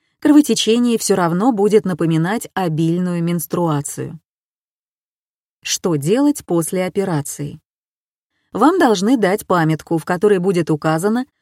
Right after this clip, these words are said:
в какое круглосуточное учреждение можно обратиться, если после аборта вы почувствуете себя плохо, а также выписку, которую нужно показать врачу, когда вы в следующий раз пойдете на прием,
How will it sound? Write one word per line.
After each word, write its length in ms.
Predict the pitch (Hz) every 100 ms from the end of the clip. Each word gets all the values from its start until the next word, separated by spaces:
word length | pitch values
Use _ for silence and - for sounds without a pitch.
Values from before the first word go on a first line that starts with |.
| _
в 100 | -
какое 480 | - 320 - 240 240
круглосуточное 920 | - 262 233 233 277 277 247 - 190 165
учреждение 800 | 208 175 160 143 147 180 254 277
можно 380 | 196 208 202 160
обратиться, 720 | 160 143 - 143 - - 226 _ _ -
если 320 | 269 311 262
после 360 | - 202 185 160
аборта 400 | 160 277 302 220
вы 140 | 208
почувствуете 720 | - 190 202 233 226 226 208
себя 340 | 185 165 147 156
плохо, 540 | 185 165 135 - 160 _ _ _ _
а 140 | - 165
также 340 | 165 170 208
выписку, 600 | 240 233 185 - - 175 _ _
которую 380 | - 247 294 277
нужно 320 | 196 196 214
показать 480 | 190 175 156 143 139
врачу, 380 | 147 143 - 294
когда 420 | 214 160 175 202
вы 240 | 185 185 175 _ -
в 60 |
следующий 640 | - 208 165 151 143 -
раз 240 | 156 247 302
пойдете 500 | 185 160 147 170 214
на 120 | 220
прием, 480 | 240 233 165 135